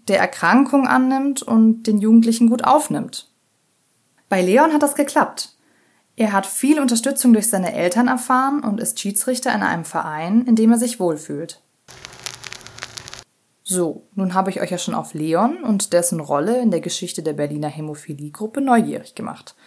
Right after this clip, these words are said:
Hier kommt nun die Auflösung. Leon Schepperle, der seit seiner Geburt mit einer schweren Hämophilie B lebt, ist auf einem Kindergeburtstag eingeladen. Die Kinder toben im Garten und wollen gemeinsam Fußball spielen. Toll,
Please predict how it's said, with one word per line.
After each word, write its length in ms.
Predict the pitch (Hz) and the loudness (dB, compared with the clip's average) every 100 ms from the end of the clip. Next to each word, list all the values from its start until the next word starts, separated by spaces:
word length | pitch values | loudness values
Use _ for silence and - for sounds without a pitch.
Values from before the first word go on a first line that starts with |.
| - _ _ _ | -20 _ _ _
Hier 220 | - 180 | -6 -6
kommt 220 | - 196 | -4 0
nun 100 | 220 | 6
die 140 | 233 - | 6 6
Auflösung. 720 | 240 - 147 139 139 151 - _ _ _ _ _ _ | 2 0 -4 -4 -8 -10 -16 _ _ _ _ _ _
Leon 260 | 185 170 151 | 0 0 0
Schepperle, 540 | - 160 226 254 320 392 - | -2 2 4 4 2 0 0
der 120 | 190 | 2
seit 200 | 180 165 | 2 0
seiner 200 | 165 156 | -2 -4
Geburt 400 | 151 147 220 269 | -6 0 2 2
mit 120 | 220 | 0
einer 200 | 165 156 | -2 -4
schweren 320 | - - 165 | -6 -2 -2
Hämophilie 540 | 165 170 160 - 151 147 | -2 -8 -8 -10 -8 -8
B 240 | 156 165 | -6 -6
lebt, 400 | 180 254 - - - - - _ - | -2 -2 -4 -18 -20 -20 -20 _ -2
ist 180 | 220 247 | 0 2
auf 80 | 240 | 2
einem 180 | 247 | 2
Kindergeburtstag 800 | 247 214 156 147 147 147 - 147 | 4 2 2 -2 -4 -2 -4 -6
eingeladen. 640 | 151 147 143 139 143 147 151 _ _ - - _ _ - | -6 -6 -4 -4 -4 -8 -12 _ _ -16 -16 _ _ -16
Die 80 | 170 | -10
Kinder 440 | - 269 269 254 247 | -2 2 4 4 4
toben 280 | 202 170 | -2 -2
im 100 | 156 | -6
Garten 560 | 151 151 214 - 254 247 | 0 2 2 0 0 2
und 480 | 220 214 214 - - | 2 0 -2 -6 0
wollen 260 | 170 196 | 2 2
gemeinsam 460 | 185 165 160 170 185 | 0 0 0 -2 -4
Fußball 380 | - 170 - - | -6 -6 -4 -6
spielen. 480 | - - - - _ _ _ _ _ _ | -8 -8 -8 -10 _ _ _ _ _ _
Toll, 360 | - 220 151 | -2 2 2